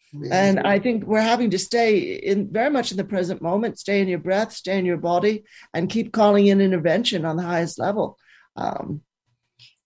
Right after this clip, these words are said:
Speaker 1: Yes.
Speaker 2: Yeah, very intense time. Um, so you're saying it was Abbott, quote unquote, Governor Abbott, and, and old Ted Cruz, and who else was it behind it?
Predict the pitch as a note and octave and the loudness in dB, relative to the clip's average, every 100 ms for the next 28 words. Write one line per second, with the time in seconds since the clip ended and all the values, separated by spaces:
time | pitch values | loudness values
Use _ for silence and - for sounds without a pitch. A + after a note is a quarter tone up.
0 | _ A2+ A2+ G#2+ F2 - - - - - | _ -4 -4 -4 -8 -12 -12 -10 -8 -10
1 | - - _ _ _ _ _ _ _ _ | -14 -20 _ _ _ _ _ _ _ _
2 | _ _ _ - - F#3+ F#3 - - G3 | _ _ _ -20 -6 -6 -6 -10 -4 2
3 | G3+ F#3+ G3+ F3+ E3 - F#3 F3 D#3+ - | 4 2 0 -2 -2 -4 -2 -2 -4 -10
4 | _ _ _ _ - E3 E3+ E3+ E3 E3 | _ _ _ _ -8 -4 0 0 0 -2
5 | - _ _ _ - A#3+ A3+ - G3+ A#3 | -6 _ _ _ 4 6 6 4 4 4
6 | A#3 B3 A#3 G#3+ G3 - - G#3+ A3 F3+ | 6 4 6 4 2 0 0 2 4 2
7 | F#3 - _ _ _ _ _ - G#3+ G3+ | -2 -6 _ _ _ _ _ -4 -2 0
8 | G#3 F3+ F3 G#3 F#3+ F3+ E3+ - F#3 F#3+ | 0 -2 0 0 0 -2 -4 -2 -2 0
9 | E3 D#3+ - E3 F3+ F3 - - E3+ F3+ | 0 0 -2 -4 -2 -6 -6 -4 2 2
10 | F#3+ F#3+ G#3+ G3+ - A#3 G3 F3 E3+ E3 | 2 2 2 0 -2 2 4 4 2 -2
11 | F3+ G#3 G#3 G3 A3 A#3 A#3 A3+ - G3 | 0 2 2 2 0 -2 -2 -2 -4 -4
12 | G3 G3+ A3 - | -2 0 0 -4